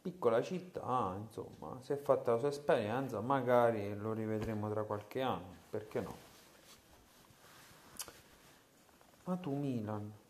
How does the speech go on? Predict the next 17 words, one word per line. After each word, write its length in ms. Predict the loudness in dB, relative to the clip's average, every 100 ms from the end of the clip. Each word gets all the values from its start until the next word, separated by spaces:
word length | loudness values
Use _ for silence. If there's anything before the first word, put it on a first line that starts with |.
| -20 _ -20 -16
hai 80 | 0
fatto 360 | 0 4 2
fare 220 | 4 2 2
all'andata, 960 | 0 4 4 4 4 4 2 0 -2 -4
hai 100 | 0
fatto 300 | 0 0 -4
segnare 520 | -2 -2 0 4 4
il 180 | 2 -6
portiere, 760 | -4 -4 -4 -10 -14 -12 -10 -12 -14 -20 -12
hai 100 | -10
fatto 240 | -4 -6 0
fare 160 | 0
il 60 | 0
primo 320 | -2 0 0
punto 360 | 0 -4 -2 -4
storico. 840 | -4 -6 -4 -6 -10 -12 -12 -14 -20 -20 -20 -20 -20 _ _ _ _ _ _
Ieri 680 | -4 4 6 6 4 -2 -8